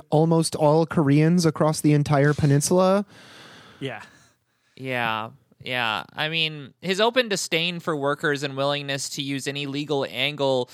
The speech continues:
Speaker 3: or just brute force to crush workers recalls memories of the four decades of military dictatorship backed by the U S following the end of the Korean War.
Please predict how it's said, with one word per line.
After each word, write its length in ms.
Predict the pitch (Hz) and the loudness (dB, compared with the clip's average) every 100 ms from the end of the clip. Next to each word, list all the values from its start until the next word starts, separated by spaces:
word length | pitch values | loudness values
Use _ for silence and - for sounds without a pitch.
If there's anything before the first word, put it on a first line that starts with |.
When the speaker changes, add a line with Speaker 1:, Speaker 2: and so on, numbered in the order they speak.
| - - - | -14 -20 -10
Speaker 3:
or 140 | 156 165 | -2 -2
just 340 | 147 185 - | 0 -2 -4
brute 380 | 165 156 165 139 | -10 -2 -2 -2
force 480 | - 160 165 143 - | -2 2 4 2 0
to 120 | 151 | -6
crush 320 | - 147 - | -2 -2 -2
workers 760 | 135 139 143 147 131 131 - 156 | -4 -4 -2 -2 -2 -4 -8 -10
recalls 560 | 139 131 - 156 139 135 | -14 -18 -8 -2 -2 0
memories 440 | 143 143 143 135 | -4 -4 -4 -2
of 240 | 143 127 | -2 -2
the 100 | 139 | -6
four 260 | 135 156 170 | -2 0 2
decades 460 | 151 160 185 170 185 | 2 2 0 0 0
of 100 | 160 | 2
military 540 | 175 190 202 202 202 | 2 2 2 2 2
dictatorship 800 | 208 - 220 240 226 - 139 117 | 0 -4 -2 0 0 2 0 0
backed 280 | 123 135 - | 0 -2 0
by 160 | 160 156 | 0 0
the 100 | 170 | -2
U 240 | 170 196 | 0 4
S 320 | 220 131 - | 4 2 -4
following 600 | - 113 131 139 143 151 | -8 -6 -6 -6 -8 -10
the 220 | 147 151 151 | -8 -4 -4
end 160 | 156 | -4
of 120 | 156 | -6
the 200 | 151 165 165 | -2 -2 -2
Korean 440 | 180 170 170 170 | -4 -4 -4 -4
War. 540 | 160 196 156 98 90 | 0 2 2 0 -6